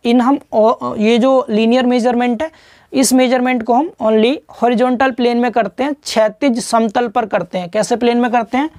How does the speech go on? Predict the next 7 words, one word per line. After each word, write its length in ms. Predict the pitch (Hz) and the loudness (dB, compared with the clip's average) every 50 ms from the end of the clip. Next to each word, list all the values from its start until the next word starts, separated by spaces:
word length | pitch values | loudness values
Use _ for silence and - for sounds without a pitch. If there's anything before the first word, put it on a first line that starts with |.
| - - - _ _ _ _ _ - | -20 -20 -20 _ _ _ _ _ -2
हॉरिजॉन्टल 560 | 208 226 226 240 226 240 233 220 196 226 220 | 0 2 2 0 0 -2 -2 -2 -2 -4 -4
प्लेन, 340 | 196 - 185 190 185 180 - - - | -4 -2 -2 -2 -2 -2 -8 -8 -4
प्लेन 220 | - 196 196 190 175 | -2 0 0 0 -2
में, 200 | 175 170 170 - - _ _ _ _ _ - _ _ _ _ _ - - - | -4 -6 -6 -10 -14 _ _ _ _ _ -20 _ _ _ _ _ -20 -10 -4
हॉरिजॉन्टल 840 | 196 208 208 202 214 208 185 196 202 202 202 196 190 - 247 302 330 339 - _ _ _ _ - - _ _ _ _ - - - - _ _ _ _ _ _ | -2 0 2 2 2 2 0 0 0 0 -2 -2 -2 -2 -2 -2 -2 -4 -10 _ _ _ _ -20 -20 _ _ _ _ -20 -20 -20 -20 _ _ _ _ _ _
प्लेन 300 | 202 190 185 180 170 165 | 0 2 2 2 0 0
में 200 | 160 156 151 135 | -2 -2 -6 -8